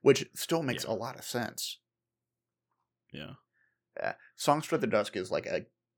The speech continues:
Speaker 1: it is one of my go-to Forge in the Dark recommendations when I know the group I'm around doesn't want something heavy-hitting.
Speaker 2: Mm.
Speaker 1: And this game can be very heavy-hitting, uh, if you want it to, because empires suck.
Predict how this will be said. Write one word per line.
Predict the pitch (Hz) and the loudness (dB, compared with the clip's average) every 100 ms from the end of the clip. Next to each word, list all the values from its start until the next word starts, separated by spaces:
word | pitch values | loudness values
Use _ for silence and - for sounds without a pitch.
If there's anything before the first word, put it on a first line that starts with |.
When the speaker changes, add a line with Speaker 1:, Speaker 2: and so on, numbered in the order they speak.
| _ - | _ 2
Speaker 1:
it | 139 139 | 4 6
is | 147 131 | 6 4
one | 135 | 2
of | 135 | 4
my | 120 | 4
go-to | 113 120 123 - 127 | 4 4 4 0 -2
Forge | 117 120 117 110 | 0 2 2 0
in | |
the | 107 | -2
Dark | 98 101 101 - | 0 0 0 0
recommendations | 107 107 110 95 98 - 117 - | 0 2 0 0 0 0 -2 0
when | 113 | 0
I | 107 | 0
know | 104 107 110 | 0 0 0
the | 113 | -2
group | 87 98 101 | -4 -8 -4
I'm | 104 | -4
around | 92 90 95 104 | -4 -4 -4 -4
doesn't | 104 92 110 | -4 -4 -2
want | 107 - - | -2 -4 -4
something | - 101 101 | -6 -4 -6
heavy-hitting. | - 107 - - - 104 117 139 _ _ _ _ _ _ _ _ | -2 -2 -2 -6 -2 0 0 -4 _ _ _ _ _ _ _ _
Speaker 2:
Mm. | 127 | 4
Speaker 1:
And | 123 110 104 98 - - - _ | 8 8 8 2 -6 -20 -20 _
this | - 131 | 2 2
game | 131 147 131 | 6 4 4
can | - - 127 131 127 | 0 0 2 0 -2
be | 110 113 117 110 - | -6 -4 -4 -6 -2
very | 117 120 113 | 0 0 -2
heavy-hitting, | 110 113 104 - 104 - - - _ _ _ _ _ _ - | -2 -2 -2 -2 -4 -4 -10 -20 _ _ _ _ _ _ -2
uh, | 123 110 - | 0 2 2
if | 120 - | 2 2
you | 120 | -2
want | 104 101 | 0 -2
it | 98 | -4
to, | - 104 | -2 -4
because | 87 - - 95 - _ _ | -4 -2 0 0 -2 _ _
empires | - 123 113 120 92 78 - | 0 0 4 6 6 4 -2
suck. | - - | -2 -4